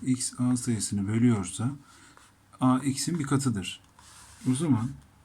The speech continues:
şöyle yapabilir miyiz? X sayısı a karenin de bir katı. O zaman a kareyi alalım. A kare eşittir x kare çarpı k karedir. Her tarafı x'e bölersem ne olur?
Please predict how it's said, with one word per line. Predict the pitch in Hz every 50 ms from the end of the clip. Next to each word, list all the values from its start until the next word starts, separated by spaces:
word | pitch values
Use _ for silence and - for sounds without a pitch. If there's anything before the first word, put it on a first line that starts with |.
| - - _ _ - - - _ _ _ _ - - - _
şöyle | - - - - 139 135 135
yapabilir | 135 135 131 143 139 139 156 175 156
miyiz? | 113 90 87 85 - - - - - _ _ _ _ - - _ _ _ _ - _ _ - _ _ _ _ _ _ _ - _ _ _ _ -
X | 151 143 139 -
sayısı | - 139 127 123 117 - - 170 - - - _ _ _ _ _ _ _ _ _ -
a | 143 139
karenin | 139 143 135 123 123 117 113
de | 107 98
bir | 95 98 87
katı. | - 98 90 -
O | - 120
zaman | 117 131 139 139 143
a | 143 143 135
kareyi | 135 151 147 143 147 135 117
alalım. | 98 92 92 110 135 135 -
A | 127 123
kare | 123 131 123 123 120
eşittir | 117 - - 117 117 - 120 113 113 - - -
x | 127 123 - -
kare | - - 123 110 107 98 95
çarpı | - - 107 104 98 - 98 90
k | - 135 127
karedir. | 123 - 110 95 90 85 110 139 - - - - - - - - - - - _
Her | - 139 147 151 143
tarafı | 139 143 135 131 117 120
x'e | 117 127 131 131 - - 131 123
bölersem | 123 143 135 120 101 98 - - 127 143 170 185 185 - - - - - - - _ - - - - - - - - - _ _ -
ne | 147 160
olur? | 151 131 113 123 160 165 -